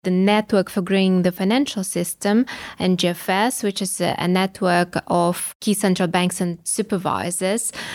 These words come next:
they have run this exercise together with the climate modeling community, the community that models the impact of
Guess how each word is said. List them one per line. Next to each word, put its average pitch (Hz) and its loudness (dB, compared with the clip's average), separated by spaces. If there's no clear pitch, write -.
they 196 4
have 190 -4
run 214 4
this 190 -4
exercise 190 0
together 196 2
with 175 4
the 180 2
climate 180 2
modeling 202 4
community, 180 2
the 180 2
community 196 2
that 170 0
models 185 2
the 180 2
impact 175 0
of - -2